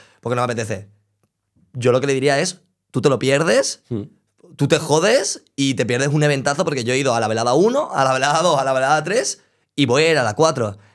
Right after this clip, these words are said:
Speaker 1: Y a mí, Ibai, no me ha pagado nada, solamente, obviamente, por el respeto que nos tenemos y la amistad que tenemos y que lo conozco desde que yo tengo, yo era menor de edad cuando conocí a Ibai ya, o sea,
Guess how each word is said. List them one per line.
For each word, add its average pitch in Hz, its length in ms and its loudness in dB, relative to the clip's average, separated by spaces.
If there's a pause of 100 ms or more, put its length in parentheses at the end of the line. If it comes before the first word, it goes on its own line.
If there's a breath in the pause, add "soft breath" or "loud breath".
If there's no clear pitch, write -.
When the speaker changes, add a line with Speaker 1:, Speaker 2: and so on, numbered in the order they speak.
Speaker 1:
Y 120 80 -2
a 123 60 2
mí, 127 280 -4
Ibai, 113 420 -2 (360 soft breath)
no 135 340 2
me 147 160 2
ha 139 140 0
pagado 135 420 2
nada, 165 720 0 (200 soft breath)
solamente, 131 480 0
obviamente, 123 400 -4
por 107 140 -6
el 110 80 -4
respeto 110 300 -4
que 120 60 -2
nos 120 120 -4
tenemos 127 300 -4
y 101 300 -6
la 104 120 -4
amistad 101 320 -6
que 110 80 -6
tenemos 113 500 -6
y 104 260 -8
que 104 100 -10
lo 104 120 -6
conozco 110 580 -2
desde 107 200 -4
que 107 140 -2
yo 107 100 0
tengo, 113 380 -2
yo 120 140 0
era 123 120 2
menor 127 200 0
de 117 40 -2
edad 117 140 -2
cuando 113 180 -4
conocí 110 240 -6
a 107 60 -2
Ibai 113 240 -2
ya, 131 200 0
o 135 40 -2
sea, 123 180 -2